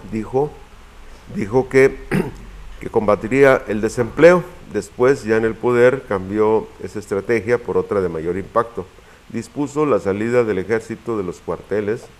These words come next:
e inició una guerra contra la delincuencia. Buscó y buscó legitimarse,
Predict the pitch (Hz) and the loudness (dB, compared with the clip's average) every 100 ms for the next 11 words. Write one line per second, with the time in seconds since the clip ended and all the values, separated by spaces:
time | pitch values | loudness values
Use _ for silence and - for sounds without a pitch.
0 | - 90 95 98 139 143 107 110 113 113 | -14 -12 -10 -8 -4 -2 0 2 0 -4
1 | - - - _ 107 95 101 98 95 92 | -12 -20 -20 _ -4 -2 0 4 4 2
2 | 92 123 123 - 90 - - - - - | 0 0 0 -2 -14 -16 -20 -20 -20 -10
3 | 117 - 131 151 156 160 131 123 - 110 | -8 -6 2 4 6 4 -2 -8 -8 0
4 | 120 131 131 117 - 104 110 110 113 147 | 2 2 0 -6 -8 -2 0 0 0 -2